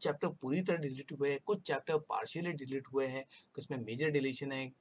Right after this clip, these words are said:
ओके, तो उसका एक overview ले लेते हैं। ओके, फिर शॉर्ट में हर चैप्टर वाइज देखेंगे कौन कौन से टॉपिक डिलीट किए गए हैं। ओके, चलिए, तो the entire you can see आपका जो सिलेबस है, जिसमें इलेवंथ स्टैंडर्ड का सिलेबस, सिक्सटीन chapters are there divided into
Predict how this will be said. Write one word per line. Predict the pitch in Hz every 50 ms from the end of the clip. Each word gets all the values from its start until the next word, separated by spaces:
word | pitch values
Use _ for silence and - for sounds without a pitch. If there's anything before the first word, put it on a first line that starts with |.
| _ -
ओके, | 117 - 208 165
तो | 139 - 143
उसका | 131 - - 185 165
एक | 165 151 - - -
overview | 139 135 147 156 175 165 156
ले | 135 127 123 120
लेते | 117 123 120 - 147
हैं। | 143 156 180 -
ओके, | - - 233 208 185 -
फिर | - 277 285 - - - _ _ _ -
शॉर्ट | - - 254 247 247 240 - -
में | 160 - 185 - - _ _ _ _ -
हर | 175 233 226
चैप्टर | - - 151 139 - - 175 156
वाइज | 156 151 147 135
देखेंगे | 127 117 113 - 143 147 156 151
कौन | - 131 135 139
कौन | 135 147 147
से | 147 151 147
टॉपिक | - 117 107 - - 147 151 151 - _
डिलीट | - 117 117 127 127 123 - -
किए | 104 104 101 95 -
गए | - 95
हैं। | 95 - - - -
ओके, | - - 208 185 185 - _ _ _ _ _ _ _ _ _ _ _ _ _ _ _ - - - _ -
चलिए, | - - - - _ - - - - - - - - - _ -
तो | 151 143
the | 151 143 139 147
entire | 147 214 202 202 196 165
you | 151 160
can | 156 151 147 -
see | 170 - - 131 127 127
आपका | 127 - - 135
जो | 131 135 139 - -
सिलेबस | 113 127 165 175 165 143 - 143
है, | 139 147
जिसमें | 143 120 - - - 143 147 165
इलेवंथ | 180 - - - - - 175 196 202 190 175
स्टैंडर्ड | - - 120 113 117 113
का | 113 - - 113
सिलेबस, | 117 131 180 220 208 - -
सिक्सटीन | 151 143 - - - 175 175 151 147
chapters | 127 113 - 127 117 110
are | 120 110 - - 156
there | 220 226 214 - - - 117 113
divided | 113 123 127 135 147 151 151 - 117
into | 117 117 - 120 117